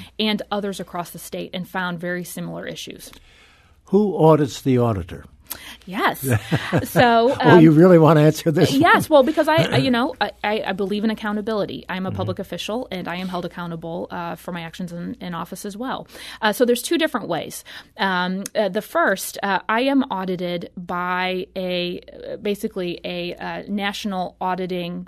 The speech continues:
Speaker 1: uh, association, uh, of auditors across the country come in and look at how we perform our audits and make sure that they're up to government auditing standards. And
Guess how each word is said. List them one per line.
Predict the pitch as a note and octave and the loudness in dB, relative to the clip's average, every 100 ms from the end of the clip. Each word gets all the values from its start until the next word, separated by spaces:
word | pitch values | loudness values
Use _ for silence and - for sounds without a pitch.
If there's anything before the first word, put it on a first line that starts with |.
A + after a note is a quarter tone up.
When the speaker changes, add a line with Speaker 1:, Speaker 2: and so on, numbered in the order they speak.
| - | -14
Speaker 1:
uh, | F3 F3+ - | -14 -12 -12
association, | - F3 - D3+ - - D#3+ F3 - - - - | -6 -8 -6 -10 -10 -12 -12 -12 -14 -18 -20 -12
uh, | F3 D#3+ | -6 -4
of | F3 F3 E3+ - | -2 -4 -6 -4
auditors | G3 G3+ G3+ F3+ | -4 -2 -4 -6
across | - F#3+ F#3+ | -8 -8 -8
the | G#3 | -10
country | - F#3 - F3 E3+ | -8 -8 -8 -10 -10
come | - G3 | -8 -6
in | F#3 F#3 | -6 -6
and | F3 F3 | -8 -8
look | F3 F3+ - | -6 -8 -10
at | E3+ E3+ - | -8 -8 -8
how | - F3+ | -6 -6
we | E3+ F#3+ F#3+ | -6 -8 -8
perform | F#3 F#3 - - F#3+ F3+ F3+ F3 | -8 -12 -12 -8 -6 -4 -6 -6
our | F3 E3 - | -6 -6 -6
audits | F3 E3 D#3 D#3+ | -8 -8 -8 -10
and | F#3 F3+ | -8 -8
make | F3+ | -8
sure | - F3+ | -8 -8
that | F3 E3 | -8 -8
they're | E3+ E3+ | -8 -6
up | F3+ - | -8 -8
to | - F3 | -8 -8
government | E3+ E3+ E3+ E3 - | -6 -6 -8 -10 -8
auditing | E3+ E3 E3 | -8 -8 -12
standards. | - E3+ E3 - F#3 - - - - - | -12 -12 -12 -14 -14 -16 -18 -18 -14 -8
And | F#3+ F3+ F3+ F3 | -4 -4 -4 -6